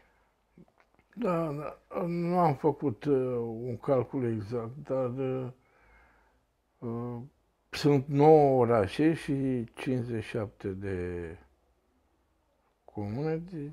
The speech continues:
șaizeci și șapte de localități.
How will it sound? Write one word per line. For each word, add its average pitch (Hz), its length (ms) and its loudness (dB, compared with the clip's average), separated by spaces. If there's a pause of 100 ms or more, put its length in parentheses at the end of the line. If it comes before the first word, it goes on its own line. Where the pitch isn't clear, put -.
(240)
șaizeci 127 920 -8
și 117 380 -12
șapte - 800 -16 (160)
de 113 80 -6
localități. 104 1120 -4